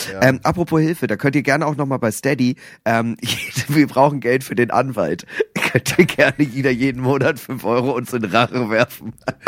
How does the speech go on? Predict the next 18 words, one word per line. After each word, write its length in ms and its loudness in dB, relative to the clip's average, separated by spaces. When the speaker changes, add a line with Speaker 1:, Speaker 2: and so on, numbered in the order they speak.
Speaker 2:
<laughs> 480 -6
Speaker 1:
Stimmt, 200 -2
es, 160 -10
wir 140 2
haben 120 2
noch 120 0
eine 100 -4
Steady-Seite, 680 0
da 120 0
könnt 200 -6
ihr 80 -2
uns 140 -12
gerne 240 -4
unterstützen. 760 -10
Glaube 360 2
ich. 200 -6
Ich 200 -2
k-, 100 -4